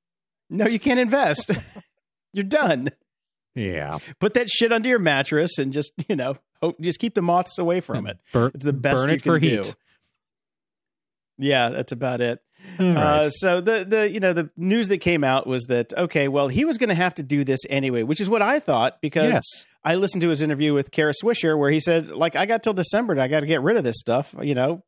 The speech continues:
Speaker 1: and I'm gonna have to pay taxes on it."
Speaker 2: Hmm.
Speaker 1: So this was just kind of a, I thought, a nothing burger. So that was, I was, you know, when I saw it in the news the next day, yeah, I figured it'd get some pop, but everybody was like, "Oh my God, blah, blah, blah." And I'm just like, "Dude,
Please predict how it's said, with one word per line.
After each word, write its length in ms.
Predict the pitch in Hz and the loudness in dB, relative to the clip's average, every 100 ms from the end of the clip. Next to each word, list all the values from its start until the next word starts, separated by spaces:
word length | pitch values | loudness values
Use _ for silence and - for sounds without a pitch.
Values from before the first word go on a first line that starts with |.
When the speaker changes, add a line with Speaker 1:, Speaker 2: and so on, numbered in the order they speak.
| _ | _
Speaker 1:
and 100 | 135 | -4
I'm 80 | 135 | 0
gonna 120 | 147 | 2
have 100 | 160 | 0
to 80 | - | 0
pay 120 | 202 | -2
taxes 420 | 202 262 - 151 120 | 0 0 -2 -4 -2
on 160 | 110 | -2
it." 160 | 95 - - | -6 -10 -10
Speaker 2:
Hmm. 140 | 95 87 - - | -10 -10 -20 -4
Speaker 1:
So 200 | 170 165 | 0 2
this 220 | 151 247 | 0 0
was 140 | 269 160 | -2 0
just 220 | 180 - | -2 -2
kind 240 | 165 175 | 0 2
of 100 | 160 | 2
a, 300 | 151 147 143 - - | 4 2 0 -8 -14
I 140 | - 220 | -4 0
thought, 200 | 233 156 | 0 2
a 60 | |
nothing 440 | 139 240 269 151 110 | 2 0 0 -2 -2
burger. 420 | 107 104 101 117 _ _ _ _ | -4 -6 -12 -16 _ _ _ _
So 360 | - 139 131 127 | -4 0 2 2
that 140 | 151 | 2
was, 120 | 156 131 | 2 2
I 100 | 143 | 0
was, 120 | 135 | 0
you 80 | 165 | -2
know, 280 | 131 113 87 _ | 0 0 -4 _
when 160 | 143 156 | 0 0
I 60 | |
saw 160 | 143 202 | 2 2
it 40 | 175 | 2
in 60 | |
the 60 | 143 | 2
news 220 | 185 254 | 2 0
the 100 | 156 | 0
next 300 | 131 117 - | -2 -4 -2
day, 260 | 110 117 143 | 0 0 0
yeah, 240 | 196 180 | 0 0
I 80 | 170 | 0
figured 300 | - 143 135 | 0 -2 -4
it'd 120 | 135 | -4
get 140 | 127 - | -6 -2
some 220 | 147 156 | -2 -2
pop, 320 | 117 107 - - | -2 -2 -4 -4
but 240 | 113 - _ _ - | -4 -4 _ _ -10
everybody 360 | 123 113 123 | -8 -6 -4
was 180 | 113 117 | -4 -6
like, 160 | 113 127 | -4 0
"Oh 300 | 262 349 359 | 2 2 2
my 240 | 349 349 | 2 2
God, 540 | 311 359 349 339 339 277 | 2 2 4 4 2 2
blah, 180 | 302 302 | 0 -2
blah, 220 | 294 262 | -2 0
blah." 220 | 254 226 | 2 2
And 80 | 202 | 0
I'm 60 | 190 | -6
just 120 | - | -10
like, 180 | 180 - | -10 -4
"Dude, 380 | 277 262 160 | -2 0 -2